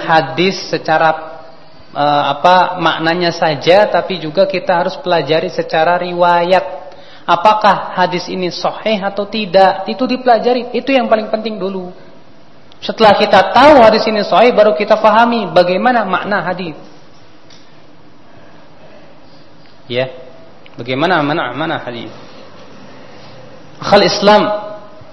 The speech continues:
Para ulama terdahulu menganjurkan agar kita-kita ini mempelajari hadis semenjak kecil. Berkata Imam A'mash, Sulaiman bin Mahram Al-Kahili Al-Kufi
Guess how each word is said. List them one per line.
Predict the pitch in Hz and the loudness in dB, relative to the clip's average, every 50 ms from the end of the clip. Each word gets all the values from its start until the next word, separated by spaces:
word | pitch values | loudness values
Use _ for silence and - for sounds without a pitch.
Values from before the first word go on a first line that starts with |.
| - - - - - - - - - - - - - - - - - - - - - - | -20 -20 -20 -20 -20 -20 -20 -20 -20 -20 -20 -20 -20 -20 -20 -20 -20 -20 -20 -20 -2 2
Para | 160 165 180 175 | 4 4 6 6
ulama | 196 202 226 240 247 240 233 | 6 6 6 6 6 6 6
terdahulu | 226 196 - 202 202 190 202 208 233 233 | 4 4 6 6 6 6 6 4 4 4
menganjurkan | 220 214 208 202 202 196 190 208 220 220 220 - 214 208 196 190 | 4 4 4 4 2 2 2 2 2 2 2 2 2 2 2 2
agar | 185 180 170 185 185 - | 0 2 2 2 2 2
kita-kita | - 190 190 190 180 185 185 175 180 175 160 | 0 0 0 0 0 0 -2 0 2 2 2
ini | 170 175 185 196 196 | 2 0 -2 -2 -2
mempelajari | 190 185 175 175 - 175 165 160 151 170 165 165 | -2 -4 -4 -2 0 0 0 2 2 0 0 -2
hadis | 151 - 170 160 180 185 170 - | -4 -6 -4 -4 -2 -4 -4 -4
semenjak | - 175 170 165 170 170 175 165 - | -6 -4 -4 -4 -2 -2 -4 -4 -4
kecil. | 175 - - - - 165 143 127 107 101 - - - - - - - - - - - - - - - - - - - - - - | -8 -12 -12 -12 -10 -8 -8 -8 -8 -10 -12 -16 -18 -20 -20 -20 -20 -20 -20 -20 -20 -20 -20 -20 -20 -20 -20 -20 -20 -20 -20 -4
Berkata | - 139 - - 185 196 190 190 175 | -2 0 2 4 4 4 4 4 4
Imam | 175 175 170 180 185 185 165 | 4 2 2 2 2 2 2
A'mash, | - 175 226 - 165 165 165 151 - - - - - - - - - - - - - - - - | 0 -2 -2 -2 -2 -2 -2 -2 -2 -4 -4 -6 -6 -6 -6 -8 -8 -10 -12 -14 -16 -18 -20 -20
Sulaiman | - - 165 147 156 160 175 180 180 170 151 | -8 -4 -2 0 0 0 0 0 -2 -2 -4
bin | 151 151 156 | -4 -4 -2
Mahram | 180 180 170 170 170 156 147 135 127 117 - - - - | 0 0 0 0 0 0 -2 -4 -8 -12 -14 -18 -14 -8
Al-Kahili | - 135 135 131 - 165 160 160 147 147 139 139 147 | -6 -6 -6 -2 0 0 0 0 0 -4 -4 -2 -2
Al-Kufi | 143 131 131 127 - 180 170 151 - - 147 135 131 135 | -2 -2 -4 -4 -4 -4 -4 -4 -6 -10 -10 -10 -10 -12